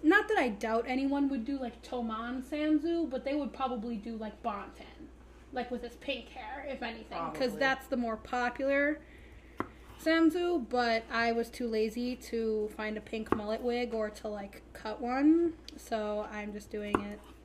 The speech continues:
Speaker 1: blonde, and then I can have the uniform, and I can do other characters. So, um, I, oh my god, I'm, I'm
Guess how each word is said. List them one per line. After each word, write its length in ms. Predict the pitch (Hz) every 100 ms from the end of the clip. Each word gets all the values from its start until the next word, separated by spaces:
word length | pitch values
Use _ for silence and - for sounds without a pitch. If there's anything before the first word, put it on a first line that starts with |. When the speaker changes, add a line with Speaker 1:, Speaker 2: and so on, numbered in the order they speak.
| - - - -
Speaker 1:
blonde, 580 | 226 220 220 240 269 269
and 320 | 233 226 220 233
then 100 | 247
I 60 |
can 160 | 220 254
have 240 | - 240 262 - - - - - - - -
the 140 | 220
uniform, 580 | 240 415 - 233 240 277
and 80 | 269
I 80 | 269
can 100 | 277
do 100 | 285
other 100 | 294
characters. 580 | 302 392 330 - 120 - - - -
So, 460 | - 131 - 220 269 - - - - - - - - - - - -
um, 720 | 220 208 208 208 202 202 214 - - - -
I, 240 | 247 262 254
oh 120 | 247
my 120 | 233
god, 260 | 226 240 262
I'm, 420 | - 240 254 262 - - - - - - - - - 233
I'm 240 | 226 220